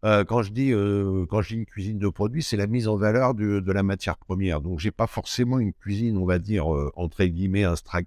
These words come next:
instagrammable, où je, j'ajoute des choses qui ne servent à rien et qui ne servent à rien aussi bien au niveau du goût qui, qui est, qui est là uniquement dans le visuel. Moi, je suis très attaché à mes bases de cuisine.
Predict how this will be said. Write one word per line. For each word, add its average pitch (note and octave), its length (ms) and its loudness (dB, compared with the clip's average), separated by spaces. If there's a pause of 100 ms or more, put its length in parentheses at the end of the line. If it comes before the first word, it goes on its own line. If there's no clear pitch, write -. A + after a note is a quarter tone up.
(140)
instagrammable, F#2 1040 -2 (300)
où G2+ 240 -8
je, F2 260 2
j'ajoute F2 400 -2 (100)
des F#2 120 0
choses F#2 560 0
qui - 120 -10
ne E2 100 -2
servent E2 340 0
à E2 100 2
rien G2 320 0
et D#2+ 400 0
qui - 140 -12
ne D2+ 40 -10
servent E2 300 2
à E2+ 60 -2
rien F2+ 260 2 (400)
aussi F#2+ 240 -4
bien F#2 140 2
au F2+ 80 2
niveau F2 260 2
du F#2 160 0
goût A2+ 360 -4
qui, F2 280 -4
qui F2+ 180 -2
est, F2 80 0
qui G2 120 -6
est F#2 40 4
là G2 100 4
uniquement G#2 460 0
dans F#2 120 0
le F2 100 0
visuel. G2 440 0
Moi, A2 160 0
je F2+ 60 -4
suis - 160 -14
très F#2+ 260 0
attaché F2+ 440 0
à F2+ 40 0
mes F2 140 0
bases F2 280 2
de D#2+ 120 -2
cuisine. A2 540 -2